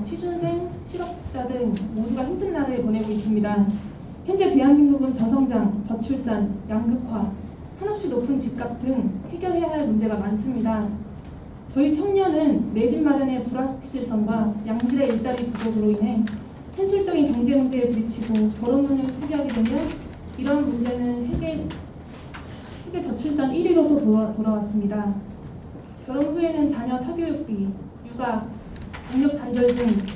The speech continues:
큰 벽이 한 번 더 존재하고 양극화는 더 심해져가고 있습니다. 그 외에도 반칙과 불공정 등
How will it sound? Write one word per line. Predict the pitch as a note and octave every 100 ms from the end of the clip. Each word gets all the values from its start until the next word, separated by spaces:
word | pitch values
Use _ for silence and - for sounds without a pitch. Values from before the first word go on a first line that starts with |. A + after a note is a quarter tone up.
| -
큰 | G4
벽이 | C#4+ C#4+
한 | E4+
번 | F4+ F4
더 | D4+
존재하고 | A3 A3 A3+ G#3+ B3 A#3 G#3+ - - - - -
양극화는 | A#3+ C#4 D#4 D#4 D4+
더 | A#3
심해져가고 | A3+ F4+ F#4 F4 C#4 A3
있습니다. | G#3+ A3 A3 G#3+ G#3 G#3 - - - - - - - -
그 | C4+ D4
외에도 | B3+ C4 C#4+ C#4
반칙과 | A#3 A#3 C#4+ D4 C4 A3+
불공정 | A#3 A#3+ B3 A#3+
등 | A3 G#3+ G#3